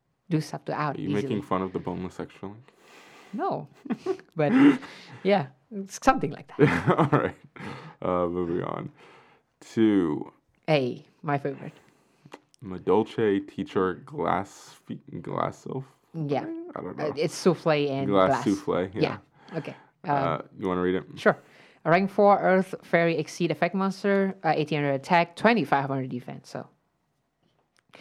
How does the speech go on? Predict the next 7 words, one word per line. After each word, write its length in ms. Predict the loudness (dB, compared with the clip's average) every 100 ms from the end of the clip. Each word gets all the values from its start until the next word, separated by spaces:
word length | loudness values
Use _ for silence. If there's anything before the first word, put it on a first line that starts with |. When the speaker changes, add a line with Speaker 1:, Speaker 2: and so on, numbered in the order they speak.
| -20 -20 -20 2
Speaker 1:
um, 420 | 4 6 4 0
materials, 600 | 0 4 6 6 4 0
two 200 | -2 2
level 280 | 2 2 2
four 200 | 2 2
Madoche 460 | 4 2 4 2 2
monsters. 600 | 0 0 -2 -2 -4